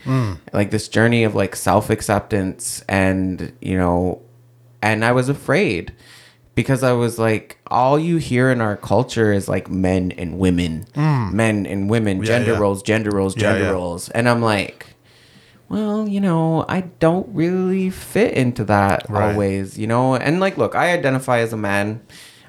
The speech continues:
Speaker 2: I, you know, I'm cisgendered and gay, but, like, I think f-, expression-wise, I like being weird with it.
Speaker 1: Mm-hmm.
Speaker 2: And that's just because I am the way that I am. And I'm okay with, like, people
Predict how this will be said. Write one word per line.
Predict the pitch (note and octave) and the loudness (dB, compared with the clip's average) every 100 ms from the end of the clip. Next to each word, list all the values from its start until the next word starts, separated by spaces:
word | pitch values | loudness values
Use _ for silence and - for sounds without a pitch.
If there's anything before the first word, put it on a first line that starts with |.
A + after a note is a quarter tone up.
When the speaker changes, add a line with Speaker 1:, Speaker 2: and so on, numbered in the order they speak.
| - | -4
Speaker 2:
I, | G#2+ G#2+ G#2+ G#2 G2+ - - | 0 2 2 0 -4 -10 -4
you | G#2+ | 2
know, | G2+ G#2+ - | 2 2 -2
I'm | |
cisgendered | A2 C3+ - A#2+ A#2 A2+ A2+ G#2+ | -4 -4 0 2 4 6 6 4
and | F#2+ G2 G2 | 2 0 -2
gay, | G2 G2 F#2+ G#2 | 2 4 4 2
but, | - G2 F#2+ - - | 0 2 2 0 -6
like, | F#2+ F#2 - - | -4 -2 -4 -2
I | F#2+ G2+ | 2 2
think | G2+ G2+ F#2+ - | 0 -4 -4 -6
f-, | - | -8
expression-wise, | - - - G#2 - G#2+ G#2 G#2+ | -6 -4 0 0 0 -2 -2 -2
I | A#2 | 0
like | A#2+ C3+ | 0 -2
being | D3 D3+ | -2 0
weird | A#2 A#2 B2 | 2 2 2
with | G#2 - | 0 0
it. | G2 | 0
Speaker 1:
Mm-hmm. | B2+ G#2 A2+ A2 - | 0 -2 -4 -6 -4
Speaker 2:
And | A#2 A#2+ | 0 2
that's | C3 - | 0 -2
just | F3 | -10
because | D3+ D#3+ D3 | -8 -4 -2
I | C#3 | 0
am | C#3 | 0
the | C3+ | -2
way | C3 | -2
that | C3 B2+ | -2 0
I | B2 | 0
am. | C3 A#2+ G2+ G2 _ - | 0 -2 -4 -8 _ -4
And | G#2+ G#2+ G#2+ G2+ - _ _ _ _ _ _ _ - | 0 0 -2 -4 -10 _ _ _ _ _ _ _ -8
I'm | C#3 C3+ | -2 2
okay | C#3+ C#3+ G#2+ | 2 2 2
with, | A2 A2+ | 2 2
like, | A2+ G#2+ | -2 -4
people | - - G#2+ G2+ G2+ | -8 -4 -2 0 -2